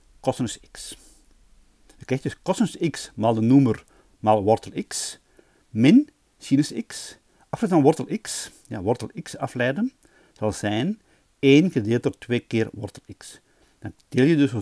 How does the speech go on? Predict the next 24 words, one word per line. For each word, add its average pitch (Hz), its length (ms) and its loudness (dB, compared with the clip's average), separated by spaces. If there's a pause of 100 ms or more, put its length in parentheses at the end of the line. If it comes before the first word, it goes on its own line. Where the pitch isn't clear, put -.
(120)
door 104 220 -8
twee 127 220 0
keer 123 300 -2
wortel 104 440 -10
x - 280 -16 (560)
en 117 120 -4
de 110 60 0
noemer 131 320 2
komt 120 240 -4
dan 110 140 -6
staan 117 400 -2
wortel 107 280 -4
x - 160 -12
kwadraat 101 540 -6 (320)
of - 140 -20
gelijk 98 240 -6
aan 101 60 -8
x, - 60 -16
ik 120 140 -6
ga - 140 -10
hem 101 80 -4
hier 107 220 -2
uitwerken. 123 580 -6 (540)
Tweede 214 340 6